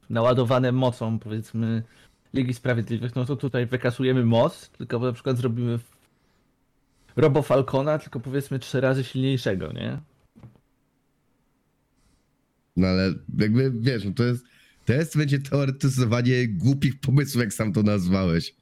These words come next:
Speaker 1: No ale jakby Marvel udowodnił całym serialem, że ma-, miał głupi pomysł, no to sorry, mam
Speaker 2: <laughs>
Speaker 1: tutaj pole do popisu.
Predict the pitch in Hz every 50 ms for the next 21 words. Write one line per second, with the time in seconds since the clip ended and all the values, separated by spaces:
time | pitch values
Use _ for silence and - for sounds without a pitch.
0 | _ - 113 123 147 160 165 180 180 185 196 190 180 160 175 180 175 190 202 196
1 | 190 180 208 208 190 185 160 - 185 175 185 185 180 180 175 185 180 170 160 -
2 | - 170 180 170 170 - - 190 175 196 208 185 165 143 135 143 131 131 131 135
3 | 127 131 131 131 127 123 113 117 117 - 123 - - 123 113 110 104 98 - -
4 | 110 110 101 - 120 113 107 104 101 104 110 117 131 131 117 110 117 - 127 123
5 | 117 - - - 165 - - - 180 170 170 175 - - - - 240 - - -
6 | 131 - - 117 -